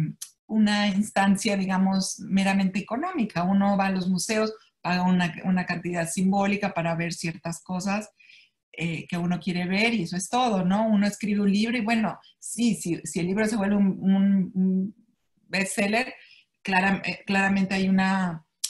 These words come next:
hay un elemento monetario, pero realmente la mayoría de los escritores, la mayoría de los cineastas, la mayoría de los fotógrafos, eh, no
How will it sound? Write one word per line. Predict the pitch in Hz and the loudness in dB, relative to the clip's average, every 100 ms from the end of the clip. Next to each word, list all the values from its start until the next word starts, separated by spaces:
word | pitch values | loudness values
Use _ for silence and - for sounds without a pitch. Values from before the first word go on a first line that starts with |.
| - - | -10 -2
hay | 208 214 | 2 6
un | 214 214 | 6 6
elemento | 202 190 180 - 190 185 190 190 190 185 185 175 170 - | 6 4 2 2 2 4 4 4 2 0 0 -4 -8 -4
monetario, | 190 214 214 440 294 214 | 0 0 0 0 0 2
pero | 196 190 - - _ | 2 2 0 -8 _
realmente | 180 214 285 262 277 285 330 | 0 2 4 2 0 0 0
la | 262 | 2
mayoría | 233 202 175 196 | 2 2 0 0
de | 208 | 0
los | 214 208 | 0 -2
escritores, | 165 147 151 175 185 190 | -8 -10 -10 -4 -2 0
la | 180 | -2
mayoría | 170 151 156 160 170 | -2 -4 -4 -2 -2
de | 170 | -2
los | 160 160 | -4 -4
cineastas, | - 151 175 185 165 | -6 -6 -4 -4 -8
la | 160 | -8
mayoría | 156 151 156 165 165 | -8 -8 -8 -6 -6
de | 170 | -6
los | 151 - | -8 -12
fotógrafos, | 151 185 190 185 190 190 185 _ - - - - - - - | -12 -4 -2 -2 -2 -4 -8 _ -20 -20 -20 -20 -20 -14 -4
eh, | 170 170 170 165 160 - _ _ _ _ | -2 -2 -2 -4 -6 -10 _ _ _ _
no | 208 208 233 262 262 | 4 6 6 4 4